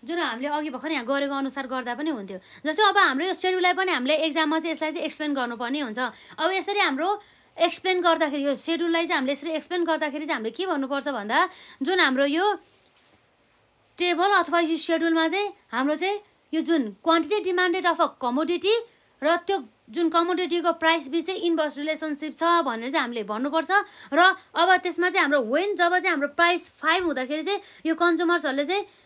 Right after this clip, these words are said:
कति युनिट चाहिँ क्वान्टिटी डिमान्डेड अथवा पर्चेस गरेको थियो भन्दा दस युनिट गरेको थियो। र त्यसै गरी चाहिँ हाम्रो चाहिँ यसरी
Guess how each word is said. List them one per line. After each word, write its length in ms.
कति 260
युनिट 300
चाहिँ 240
क्वान्टिटी 320
डिमान्डेड 480
अथवा 240
पर्चेस 320
गरेको 240
थियो 80
भन्दा 240
दस 260
युनिट 260
गरेको 240
थियो। 160
र 80
त्यसै 240
गरी 240
चाहिँ 160
हाम्रो 240
चाहिँ 160
यसरी 400